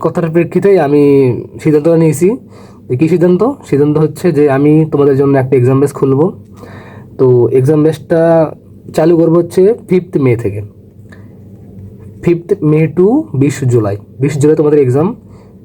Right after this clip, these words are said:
ফিফথ মে to বিশ জুলাই।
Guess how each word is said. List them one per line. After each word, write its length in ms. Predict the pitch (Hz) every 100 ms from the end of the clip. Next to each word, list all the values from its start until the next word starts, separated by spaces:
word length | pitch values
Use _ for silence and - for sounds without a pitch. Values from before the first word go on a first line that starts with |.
| -
ফিফথ 320 | - 156 - 170
মে 340 | 147 147 175 180
to 260 | 160 190 302 - - -
বিশ 500 | 120 123 185 - - - - - - - - - - - - - -
জুলাই। 340 | 127 131 92